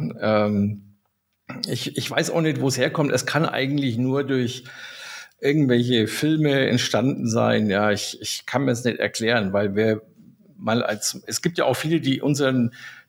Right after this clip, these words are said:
die aufhören als Makler, weil sie eben merken, „Hey, du musst aber ganz schön, äh, was dafür tun, um dein, äh, dein Geld zu verdienen“, ja. Ähm, und da schmeißen schon viele das Handtuch. Und das ist, äh, so,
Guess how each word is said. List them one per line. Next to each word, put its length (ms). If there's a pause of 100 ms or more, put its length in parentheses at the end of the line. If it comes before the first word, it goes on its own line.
die 120
aufhören 400
als 220
Makler, 400
weil 140
sie 220
eben 240
merken, 440
„Hey, 460
du 80
musst 280
aber 200
ganz 200
schön, 420
äh, 460
was 240
dafür 340
tun, 360
um 200
dein, 460
äh, 320 (760)
dein 260
Geld 220
zu 100
verdienen“, 640
ja. 260 (720)
Ähm, 480
und 140
da 120
schmeißen 560
schon 220
viele 260
das 180
Handtuch. 320
Und 140
das 160
ist, 220
äh, 120
so, 360